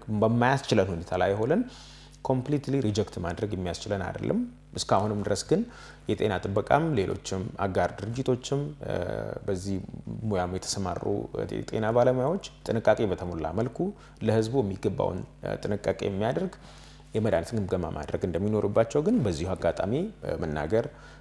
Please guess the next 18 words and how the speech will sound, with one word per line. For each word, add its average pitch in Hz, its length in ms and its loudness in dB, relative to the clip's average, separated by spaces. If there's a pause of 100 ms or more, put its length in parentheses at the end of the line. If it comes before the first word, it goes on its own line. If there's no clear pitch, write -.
እፈልጋለሁ። 101 580 0 (180)
በዛውም 107 420 6
ደግሞ 98 280 0 (200)
የጤና 104 300 0
ጥበቃም 104 440 -2
ሆነ 101 200 0
ሌሎቹ 107 340 0
በዚህ 95 240 0
ላይ 85 100 2
የተሰማሩ 90 420 -2 (140)
በጤና 87 440 -2
አመራሩ 82 380 0
ላይ 80 140 2
ያሉ 85 200 -2
ሰዎች - 260 2 (840)
ይሄንን 127 380 6
ነገር 95 260 2 (180)
በህዝቡ 110 540 0